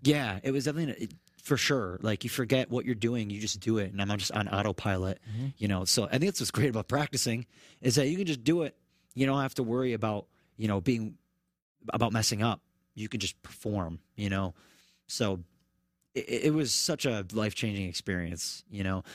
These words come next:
Speaker 1: But I found that it was easier to do that than actually perform in front of ten people, like, at high school. Like, when we would do plays, um, or even just auditions,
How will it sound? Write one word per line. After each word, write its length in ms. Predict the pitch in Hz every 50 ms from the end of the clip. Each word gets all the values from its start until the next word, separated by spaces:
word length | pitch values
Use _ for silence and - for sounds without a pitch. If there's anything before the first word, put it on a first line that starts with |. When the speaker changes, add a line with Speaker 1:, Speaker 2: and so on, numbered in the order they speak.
| - - -
Speaker 1:
But 100 | - 139
I 60 | 135
found 400 | - - 160 151 165 175 156 131
that 180 | 120 113 104 101 -
it 120 | 127 113
was 160 | 123 113 - -
easier 360 | - 127 131 120 117 123 127 117
to 100 | 113 104
do 200 | 92 110 117 104
that 320 | 101 101 101 113 123 - _ - - _ -
than 120 | - 107
actually 260 | 107 110 - - 113
perform 340 | - 104 92 - 120 110 107 104
in 60 | 92
front 160 | - 107 101
of 100 | 90 -
ten 200 | - - 101 92
people, 460 | 92 107 98 - - 107 110 117 - _ _ _ _ _ _ _ _ _ _ -
like, 200 | - - - - -
at 160 | - 110 87 - _ _ _ -
high 160 | - - 107
school. 400 | 98 - - - 156 165 196 196 170
Like, 180 | 120 107 95 - -
when 140 | 113 113 113
we 100 | 120 117
would 120 | 120 110 95
do 360 | 131 127 117 113 110 95 95 _ _ _ _ _ _ _ _ _ _ _ _ _ _ -
plays, 520 | - - 95 92 90 104 117 120 - - - - - - - - - _ -
um, 280 | - 101 95 90 85 87 -
or 80 | 143 160
even 140 | 156 160
just 140 | 139 131 -
auditions, 800 | 156 135 131 104 117 120 135 - - 113 92 90 85 - -